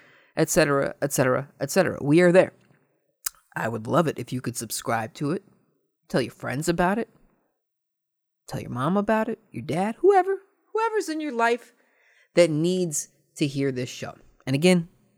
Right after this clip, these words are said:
we want eight billion people listening to this show. So from our point of view, the Jedi are, what, what is, what does, uh, Anakin say? But from our point of view, everybody needs to listen to this podcast. That's what I'm trying to say.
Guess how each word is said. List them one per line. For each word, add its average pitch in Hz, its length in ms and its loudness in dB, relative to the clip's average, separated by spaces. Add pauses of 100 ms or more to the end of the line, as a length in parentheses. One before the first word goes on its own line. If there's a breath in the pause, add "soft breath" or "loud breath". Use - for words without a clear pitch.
(160)
we 147 100 -6
want 135 240 -2
eight 127 160 -6
billion 127 220 -4
people 127 240 -4
listening 135 320 -6
to 127 120 -8
this 131 120 -6
show. 131 240 -2
So 123 260 -6 (720 loud breath)
from 120 300 2 (160)
our 202 240 6
point 135 260 0
of 117 80 -4
view, 113 400 -10 (360)
the 127 100 0
Jedi 139 560 2
are, 123 140 0
what, 196 240 0
what 302 120 0
is, 320 280 -2
what 220 120 -4
does, 294 220 -2
uh, 247 120 0
Anakin 247 440 -6
say? 226 220 -4
But - 240 0
from 220 140 0
our 311 140 0
point 269 280 4
of 156 80 2
view, 131 260 2 (100)
everybody 175 480 6
needs 127 280 -2
to 131 100 0
listen 117 340 -4
to - 100 -16
this - 160 -16
podcast. - 600 -20 (640)
That's 147 220 0
what 120 80 -8
I'm 113 80 -10
trying - 200 -20
to - 60 -20
say. - 140 -18